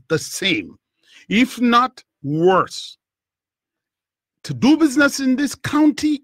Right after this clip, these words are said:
and in this township, believe me, you got to wake up your great-grandmother who has passed away to help you out, envisioning out how you could do this, because I tried it.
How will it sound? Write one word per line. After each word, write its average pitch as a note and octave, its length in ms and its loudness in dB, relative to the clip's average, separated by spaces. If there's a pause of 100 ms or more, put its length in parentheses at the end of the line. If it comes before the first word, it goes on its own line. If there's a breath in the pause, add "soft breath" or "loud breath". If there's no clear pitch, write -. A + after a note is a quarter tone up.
and F#3 200 -4
in C#3+ 140 -4
this A3+ 220 -8
township, D4 600 -4 (1300)
believe E3 320 -2
me, C#3+ 100 0
you C3 240 -6
got E3+ 200 -6
to A#3+ 60 -16
wake D3+ 380 -10
up C3+ 260 -12 (380)
your B2+ 160 -10
great-grandmother B2+ 1040 -6 (580)
who D#3+ 140 0
has C3 240 -4
passed D3 400 -12
away F2 300 -20 (460)
to C#3+ 120 -4
help C3 340 -4
you B2 120 -6
out, - 360 -20 (480)
envisioning B2 600 -6
out A2+ 320 -14 (260)
how C3 60 -4
you A#2+ 120 -4
could G2 260 -12
do G#2+ 60 -8
this, - 300 -20 (460 soft breath)
because C#3+ 720 0 (480)
I - 20 2
tried F3 440 2
it. - 140 -20